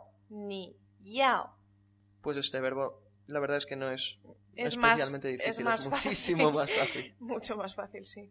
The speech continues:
Speaker 2: Después tenemos el verbo amar. Y ese, aquí tenemos que saber que cuando nos encontramos la A con la I, esa I suena casi como una E.
Speaker 1: Ujú.
Speaker 2: Entonces esto suena ae.
Speaker 1: Ae.
Speaker 2: Ae.
Speaker 1: Ae.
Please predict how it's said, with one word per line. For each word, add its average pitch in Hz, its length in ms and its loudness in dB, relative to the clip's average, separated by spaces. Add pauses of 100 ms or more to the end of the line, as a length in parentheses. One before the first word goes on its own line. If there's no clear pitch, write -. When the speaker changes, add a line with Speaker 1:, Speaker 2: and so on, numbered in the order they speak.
(120)
Speaker 2:
Después 170 500 4
tenemos 185 400 2
el 147 100 0
verbo 165 360 2
amar. 139 400 0 (800)
Y 151 160 -2
ese, 190 380 -2 (600)
aquí 170 180 -2
tenemos 202 280 -2
que 175 100 -6
saber 135 360 -2 (220)
que 156 140 -14
cuando 156 200 -2
nos 151 160 -4
encontramos 151 640 -4 (100)
la 143 260 2
A - 180 -8
con 135 140 -8
la 135 120 -4
I, 214 200 -6 (480)
esa 180 240 2
I 202 80 -2
suena 175 240 -2
casi 226 200 -2
como 147 160 -2
una 127 180 -6
E. 139 100 -14 (280)
Speaker 1:
Ujú. 240 360 -16
Speaker 2:
Entonces 156 260 0
esto 147 180 -6
suena 127 380 -6 (720)
ae. 220 320 12 (800)
Speaker 1:
Ae. 214 320 6 (1200)
Speaker 2:
Ae. 202 300 12 (480)
Speaker 1:
Ae. 233 240 8